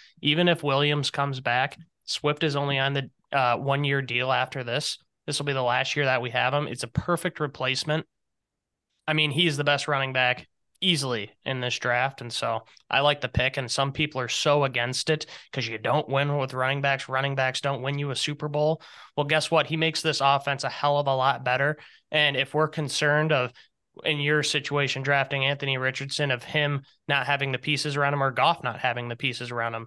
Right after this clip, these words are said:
he is going to take that offense to another level. And we are already one of the best in the league. So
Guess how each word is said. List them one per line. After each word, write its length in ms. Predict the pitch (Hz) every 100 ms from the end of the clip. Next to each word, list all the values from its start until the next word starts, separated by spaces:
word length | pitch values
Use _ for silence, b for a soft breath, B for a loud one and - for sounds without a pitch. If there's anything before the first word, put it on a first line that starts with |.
| -
he 160 | - 160
is 80 | 151
going 220 | 147 139
to 80 | 131
take 200 | 135 120
that 140 | 131
offense 360 | 123 120 123 -
to 120 | 127
another 320 | 123 117 117
level. 400 | 120 120 113 -
And 280 | 131 127 123
we 100 | 127
are 140 | 127 123
already 260 | 120 120
one 180 | 120 123
of 60 | 120
the 80 |
best 300 | 120 117 -
in 80 | 127
the 80 | 117
league. 260 | 117 110 -
So 300 | 117 117